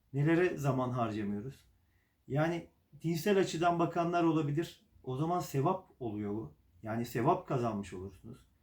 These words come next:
İyilik açısından bakanlar olabilir. Zaten safi iyilik bu. Doğaya iyilik. Ben mesela, e, altı yüz kilo dedim size. Altmış kiloyla bir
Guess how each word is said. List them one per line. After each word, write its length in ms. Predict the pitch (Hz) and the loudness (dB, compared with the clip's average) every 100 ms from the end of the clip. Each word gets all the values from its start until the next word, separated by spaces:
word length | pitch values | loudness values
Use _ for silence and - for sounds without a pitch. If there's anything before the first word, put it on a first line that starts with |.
| _ _ _ 147 | _ _ _ 0
İyilik 320 | 156 202 202 | 2 2 2
açısından 560 | 185 - 175 165 160 | 2 0 -2 0 0
bakanlar 420 | 151 147 147 147 139 | 0 0 0 0 0
olabilir. 640 | 131 135 123 151 151 - - | 0 -2 -4 -8 -10 -18 -8
Zaten 420 | 107 151 156 147 | -2 -2 0 -4
safi 420 | - 143 143 151 | 0 4 4 2
iyilik 540 | 147 120 104 104 - _ _ | -2 -2 -6 -8 -12 _ _
bu. 200 | 113 104 - _ _ _ - | -10 -10 -12 _ _ _ -8
Doğaya 380 | 120 120 139 160 | -2 2 2 2
iyilik. 520 | 135 101 107 - - - _ _ _ _ _ _ _ _ _ - | -2 -4 -6 -10 -20 -20 _ _ _ _ _ _ _ _ _ 0
Ben 180 | 175 196 | 4 4
mesela, 560 | 185 170 165 180 185 - | 4 2 2 2 -2 0
e, 280 | 135 131 - | 2 2 2
altı 300 | 151 151 196 | 0 2 -2
yüz 140 | 147 | -2
kilo 180 | 151 127 | -2 0
dedim 240 | 120 107 | 0 -2
size. 340 | 104 117 151 - | -8 -8 -8 -4
Altmış 440 | 156 - 196 - - | -2 -2 -6 -8 -2
kiloyla 640 | 160 143 135 135 180 131 | 2 4 4 0 -2 2
bir 180 | 170 | 2